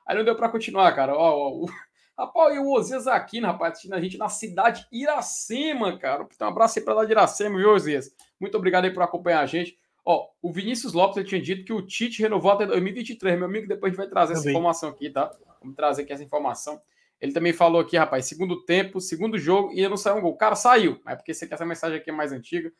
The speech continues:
Speaker 1: Francisco já tinha dado boa noite. O Elai, cara, fez o primeiro membro da noite. Ô, Elai, muito obrigado. Quero virar membro aqui do Glória e Tradição. Fique à vontade pra interagir,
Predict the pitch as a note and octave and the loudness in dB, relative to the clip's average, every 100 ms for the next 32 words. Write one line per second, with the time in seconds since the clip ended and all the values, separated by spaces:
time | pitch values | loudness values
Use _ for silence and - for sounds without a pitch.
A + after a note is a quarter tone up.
0 | _ _ D#3+ D3 D#3 D3 D3+ D3+ C3+ D3 | _ _ -12 -10 -6 -6 -2 -4 -2 -2
1 | F#3 A3 A#3 F#3+ G#3+ A3 G#3+ F#3+ - D#3+ | 2 8 10 10 10 8 8 4 2 6
2 | D3+ C#3+ - F#3 - F3+ G3 E3 F3+ F3 | 8 6 2 -6 -4 -6 -4 -4 -4 2
3 | D#3 C3+ D#3+ D#3+ F#3+ G#3 F#3 E3 F#3+ - | 2 2 -2 -2 -2 0 2 0 -4 -6
4 | A3+ F#3 C#3 D#3+ D3+ C#3+ C3+ C#3+ D3 D3 | -4 -2 2 2 2 -4 -10 -4 -4 -4
5 | D3 D3 C#3+ D3+ D3 C3 - E3 F#3 G3 | -8 -10 -6 -6 -6 -10 -10 -10 -8 -2
6 | F3+ D#3 D3 D#3 - D#3+ D#3 C#3 B2 D#3 | -2 0 -4 -4 -4 -6 -4 -4 -4 -6